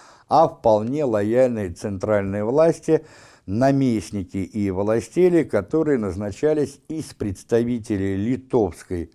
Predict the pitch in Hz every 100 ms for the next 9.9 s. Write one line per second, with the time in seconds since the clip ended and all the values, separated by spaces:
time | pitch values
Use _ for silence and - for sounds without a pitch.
0 | _ - 110 113 127 127 _ 165 160 -
1 | _ _ _ _ 95 - 123 135 139 147
2 | 151 139 - _ _ _ - 107 92 -
3 | 95 104 117 120 - _ 95 101 90 73
4 | - - - - _ _ _ _ _ _
5 | _ 110 165 151 131 139 120 - 165 170
6 | 135 110 - 123 107 - 101 110 113 107
7 | 98 - 117 117 131 139 175 190 170 -
8 | - - - _ - 107 107 104 98 -
9 | 127 131 104 - 101 123 175 156 156